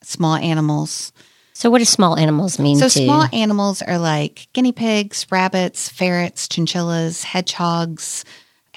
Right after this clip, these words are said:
Speaker 1: rats are huge pets right now.
Speaker 2: What?
Speaker 1: Oh, yeah.
Speaker 2: Huh.
Speaker 1: Hairless rats, Dumbo rats. I mean, there's all
Speaker 2: What?
Speaker 1: different <laughs> kinds of these specialty rats. The thing about rats is they actually are very intelligent. It's kind of, kind of weird, but it's kinda like having a kitten.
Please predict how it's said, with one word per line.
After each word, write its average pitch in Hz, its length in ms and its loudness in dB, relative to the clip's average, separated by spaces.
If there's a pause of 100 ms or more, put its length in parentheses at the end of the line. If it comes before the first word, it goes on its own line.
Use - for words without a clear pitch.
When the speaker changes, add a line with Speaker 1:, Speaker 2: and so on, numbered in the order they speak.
(260)
Speaker 1:
rats 156 680 -2
are 165 160 2
huge 170 680 -2
pets 208 380 -4
right 214 240 -4
now. 220 460 2
Speaker 2:
What? 302 520 -2
Speaker 1:
Oh, 185 160 4
yeah. 160 240 2
Speaker 2:
Huh. 156 60 0
Speaker 1:
Hairless 208 580 0
rats, 240 580 -4
Dumbo 185 380 0
rats. 185 480 -2
I 160 80 4
mean, 165 140 0
there's 185 200 0
all 719 260 4
Speaker 2:
What? 659 80 4
Speaker 1:
different - 280 2
<laughs> - 60 -2
kinds - 400 -2
of 247 80 0
these 240 180 2
specialty 202 480 -2
rats. 190 300 -2 (440)
The 311 80 -2
thing 415 200 2
about 392 240 4
rats 196 460 0 (160)
is 208 280 -4 (100)
they 196 200 -2
actually 247 340 -2
are 165 140 -2
very 165 340 -2
intelligent. 180 880 -6
It's 190 220 -4
kind 254 340 -4
of, 240 200 -6 (600)
kind 214 180 0
of 202 80 -2
weird, 208 300 -2
but - 80 -6
it's - 160 -14
kinda 247 280 -4
like 240 180 -2
having 190 280 -4
a 165 60 0
kitten. 240 500 -6